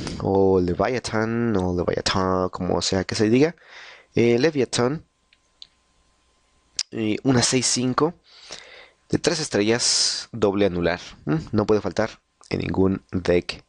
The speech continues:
Geist. Em, por extraño que parezca, no recuerdo pronunciar la palabra Leviatán. <laughs> Am, Leviatán, Leviatán, Leviatán.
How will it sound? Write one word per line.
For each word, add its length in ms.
Geist. 600
Em, 1000
por 260
extraño 440
que 100
parezca, 460
no 120
recuerdo 400
pronunciar 380
la 100
palabra 280
Leviatán. 840
<laughs> 1400
Am, 500
Leviatán, 1300
Leviatán, 960
Leviatán. 800